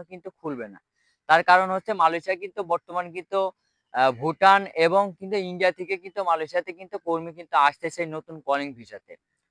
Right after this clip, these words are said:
তো অনেক দিন ধরেই কিন্তু আসলে বাংলাদেশের কলিং ভিসাটাও কিন্তু বন্ধ ছিল, বিশেষ করে কয়েকটা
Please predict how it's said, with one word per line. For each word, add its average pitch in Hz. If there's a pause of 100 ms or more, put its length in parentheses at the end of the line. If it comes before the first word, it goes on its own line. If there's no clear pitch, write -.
(680)
তো 165 (100)
অনেক 196
দিন 226
ধরেই 180
কিন্তু 220
আসলে 214
বাংলাদেশের 180
কলিং 180
ভিসাটাও 185
কিন্তু 185
বন্ধ 170
ছিল, 175 (200)
বিশেষ 170
করে 185 (120)
কয়েকটা 170